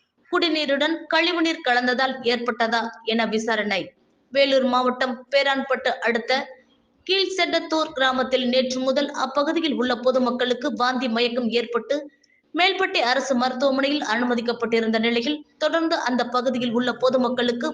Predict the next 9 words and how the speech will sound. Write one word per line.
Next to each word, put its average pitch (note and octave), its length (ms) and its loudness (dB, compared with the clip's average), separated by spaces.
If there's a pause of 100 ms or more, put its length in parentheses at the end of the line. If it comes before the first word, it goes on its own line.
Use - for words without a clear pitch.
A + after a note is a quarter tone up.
வாந்தி D4+ 320 2
மயக்கம் A#3+ 440 0
ஏற்பட்டு A#3+ 440 -2 (680)
பதினைந்திற்கும் E4+ 680 0
மேற்பட்டோர் C4 540 2 (480)
குடியாத்தம் F4+ 480 2
அரசு A#3+ 320 0
மருத்துவமனையில் C4 720 0
அனுமதிக்கப்பட்டுள்ளனர். A#3 1000 0